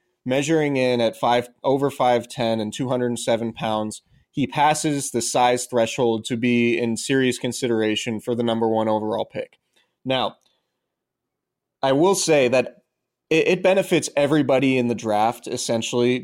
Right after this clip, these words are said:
to, to build up Kyler Murray. So maybe this is all just a giant smokescreen and everyone just wants other players to fall a little bit further down the board, right? That's very possible.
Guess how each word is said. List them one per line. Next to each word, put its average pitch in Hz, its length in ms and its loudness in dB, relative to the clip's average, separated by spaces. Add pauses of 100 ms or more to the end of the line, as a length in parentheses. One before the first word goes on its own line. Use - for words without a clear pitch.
(120)
to, 120 380 2
to 139 140 -2
build 120 360 2
up 117 180 0
Kyler 117 380 0
Murray. 113 400 0
So 143 260 -2
maybe 143 320 2
this 143 240 -2
is 120 240 -6
all 123 340 2
just 120 220 -4
a 120 60 -6
giant 117 320 -2
smokescreen 110 760 -4
and 107 380 -4 (320)
everyone 113 580 0
just 113 220 -6
wants 110 260 -2
other 120 240 0
players 110 420 -2
to 113 80 -8
fall 110 380 0
a - 20 -2
little 107 140 -2
bit 107 160 -6
further 107 360 -6
down 101 220 -6
the 104 60 -10
board, 98 360 -8
right? 101 220 -8
That's 107 200 -6
very 117 260 0
possible. 104 560 -6